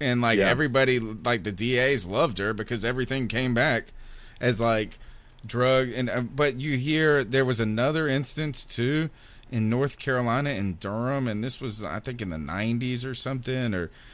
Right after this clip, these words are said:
Speaker 1: like, the head forensic dude was just fudging the test to get through the casework, and then all,
Speaker 2: Yeah.
Speaker 1: and then what happens is, and this is the problem with this,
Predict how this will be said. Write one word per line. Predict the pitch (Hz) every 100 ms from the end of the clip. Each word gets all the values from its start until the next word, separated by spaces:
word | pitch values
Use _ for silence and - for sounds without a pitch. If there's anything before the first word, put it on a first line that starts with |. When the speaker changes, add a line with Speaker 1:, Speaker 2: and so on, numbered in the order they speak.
| - -
Speaker 1:
like, | 120 110 90
the | 98 101 90
head | 95 110 120 117
forensic | 131 107 101 117 117 143 95
dude | 123 143 151 127
was | 98 95
just | - 127 120 104 - -
fudging | - 113 113 120 123 123
the | 110
test | - 110 117 117 -
to |
get | 92 87 110 107 -
through | 113 104 113 127 127 - - - - - -
the | 104
casework, | - - 113 117 - 131 127 127 123 -
and | 110 117
then | 110 -
all, | 107 123 123
Speaker 2:
Yeah. | 92 87 82
Speaker 1:
and | 139
then | 220
what | 247 107
happens | 120 120 123 117 113
is, | 113 110 110 117 - - -
and | 143 175
this | 208
is | 226 185
the |
problem | 247 214 147 95 92
with | 87 -
this, | 71 62 - -